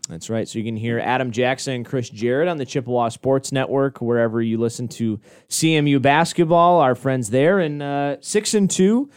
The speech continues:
you know, I think, uh, you know, as good as you can expect from, from C M U. They, they beat Miami, or I th-, maybe it was Ball State recently, but they did beat Bowling Green, who was previously in first place in the Mid-American Conference,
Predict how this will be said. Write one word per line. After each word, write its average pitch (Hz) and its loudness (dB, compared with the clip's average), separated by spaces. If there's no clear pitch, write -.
you 156 -2
know, 147 4
I 151 4
think, 156 0
uh, 165 4
you 160 -2
know, 139 2
as 151 0
good 139 2
as 190 2
you 196 2
can 190 0
expect 156 0
from, 151 -2
from 143 -2
C 151 -2
M 147 0
U. 151 2
They, 131 2
they 123 0
beat 135 0
Miami, 143 0
or 120 -4
I 107 -2
th-, - -12
maybe 139 -8
it - -2
was 131 -4
Ball 135 0
State 139 0
recently, 139 0
but 143 -2
they 156 4
did 165 2
beat 165 -2
Bowling 156 2
Green, 117 -4
who 107 -8
was 120 -4
previously 143 -2
in 117 -6
first 123 -2
place 117 -2
in 120 -10
the 113 -4
Mid-American 110 -4
Conference, 110 -4